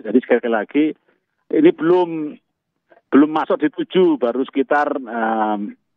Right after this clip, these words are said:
lima. Ya, itu pun yang tadi siang, untuk yang sore ini sudah, eh, baru sekitar satu setengah sampai dua kilometer.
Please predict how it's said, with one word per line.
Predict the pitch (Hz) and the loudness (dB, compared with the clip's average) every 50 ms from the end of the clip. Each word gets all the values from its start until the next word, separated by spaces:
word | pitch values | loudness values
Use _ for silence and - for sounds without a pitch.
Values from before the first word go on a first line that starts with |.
| _ _ _ _ _ _ _ - | _ _ _ _ _ _ _ 2
lima. | 117 123 127 139 143 143 135 117 104 95 87 80 - - _ _ _ _ _ _ _ _ _ _ _ _ - | 2 2 4 2 0 0 -2 -4 -4 -8 -12 -18 -20 -20 _ _ _ _ _ _ _ _ _ _ _ _ 2
Ya, | 127 123 123 | 2 2 2
itu | 156 147 175 | 2 -2 -2
pun | 160 - 160 175 170 | -2 0 -2 -2 0
yang | 160 156 151 | 0 -2 -2
tadi | 143 143 120 - 139 - | -2 -4 -4 -6 -4 -2
siang, | - 156 156 147 135 120 113 | 0 2 2 2 0 -2 -4
untuk | 113 131 117 | -4 -2 0
yang | 120 117 113 | 0 0 0
sore | - 127 117 120 120 | 0 0 0 0 0
ini | 147 135 | -2 -4
sudah, | 131 113 _ - 113 110 107 123 - - _ | -6 -8 _ -2 -2 0 0 -2 -8 -12 _
eh, | - 110 107 110 110 107 107 107 107 104 101 - | -6 -4 -2 0 0 0 0 0 0 -2 -2 -4
baru | - 110 104 - 123 110 - | -4 -4 -2 -2 -2 -4 -6
sekitar | - - - - - - 127 120 120 117 120 - _ _ _ _ _ _ _ _ _ | -8 -14 -12 -10 -4 0 2 2 0 0 -8 -16 _ _ _ _ _ _ _ _ _
satu | - 113 - 123 113 | -4 -4 -2 -4 -4
setengah | - 120 117 123 - | -2 -2 -2 -2 -2
sampai | 113 107 110 117 | -4 -4 -6 -6
dua | - - 101 104 98 | -6 -4 -6 -6 -6
kilometer. | - - 101 98 92 92 92 90 - - 92 90 85 | -6 -6 -4 -4 -4 -4 -6 -8 -6 -4 -4 -2 -4